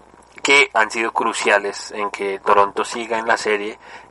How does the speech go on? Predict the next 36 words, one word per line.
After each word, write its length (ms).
y 260
lo 140
han 100
mantenido 420
no 140
solo 220
vivo, 240
sino 180
le 140
han 100
dado 220
todas 200
las 180
victorias 400
y 40
mucha 360
de 80
la 80
ofensiva 500
que 100
a 60
veces 320
falta, 480
eh, 440
de 120
parte 260
de 80
Toronto. 420
Sobre 280
todo 280
con 120
la 80
ausencia 380
de 100
un 140
Siakam, 440